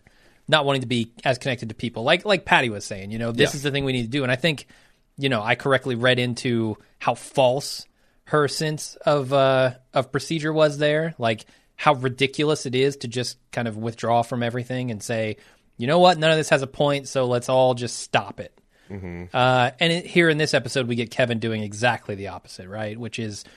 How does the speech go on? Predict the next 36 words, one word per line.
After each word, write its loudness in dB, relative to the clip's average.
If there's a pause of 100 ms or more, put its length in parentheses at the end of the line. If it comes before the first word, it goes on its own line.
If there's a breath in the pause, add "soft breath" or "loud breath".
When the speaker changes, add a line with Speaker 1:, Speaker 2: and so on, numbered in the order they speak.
(140 soft breath)
Speaker 1:
searching 2
desperately 2
and -2
in -2
the -2
end, 0
finding 0
his -8
family -8 (460)
Speaker 2:
Yeah. 4
Speaker 1:
a-, -4
as 2
that, 6
that 2
kind -4
of -6
core 4
that -2
he -2
needs -4
to, -4 (320 soft breath)
to -4
have 6
a -2
reason, -2
to -4
have 0
meaning, -2
and -8
to -12
go -2
on. -2 (360)
So -2 (500 soft breath)
I, 6
I 6
think, 0